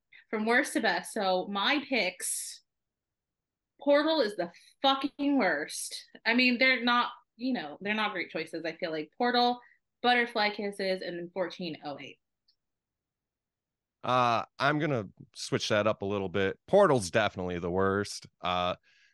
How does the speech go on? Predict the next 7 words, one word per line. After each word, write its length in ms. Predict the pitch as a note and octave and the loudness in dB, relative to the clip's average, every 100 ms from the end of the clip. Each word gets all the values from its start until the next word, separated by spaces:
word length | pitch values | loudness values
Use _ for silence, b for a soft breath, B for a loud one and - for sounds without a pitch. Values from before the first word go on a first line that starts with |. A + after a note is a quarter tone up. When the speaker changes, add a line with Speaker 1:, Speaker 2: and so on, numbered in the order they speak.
| b _ _ _ _ - | b _ _ _ _ -4
Speaker 2:
I'm 140 | B2+ | -2
going 320 | D#3+ F#3+ F3 C3 | 2 2 2 -4
fourteen 500 | - A#2+ A#2 A2 G#2+ | 0 -2 0 -2 0
oh 160 | G2+ | 2
eight 160 | G2+ F#2+ | 2 0
after 420 | E2+ F2+ F#2 F2+ F2 | 0 -2 -2 -4 -2
that, 340 | F2+ F2 | 0 0